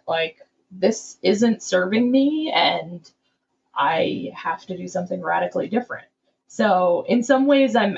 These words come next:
actually grateful to have M S, um, because it's made me be very real and honest with myself, um, and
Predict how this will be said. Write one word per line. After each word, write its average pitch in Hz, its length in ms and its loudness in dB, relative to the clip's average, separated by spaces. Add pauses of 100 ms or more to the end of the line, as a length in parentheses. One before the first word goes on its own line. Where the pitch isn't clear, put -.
actually 190 680 -2 (120)
grateful 277 680 -2
to 339 100 0
have 330 240 2
M 339 200 4
S, 392 440 0 (340)
um, 190 280 2
because 185 320 -2
it's 185 160 -6
made 190 260 2
me 190 140 2
be 180 260 -10
very 180 380 0
real 175 400 2
and 170 160 -2
honest 147 500 -2
with 196 160 -4
myself, 170 720 -2 (640)
um, 175 680 -2 (600)
and 185 400 0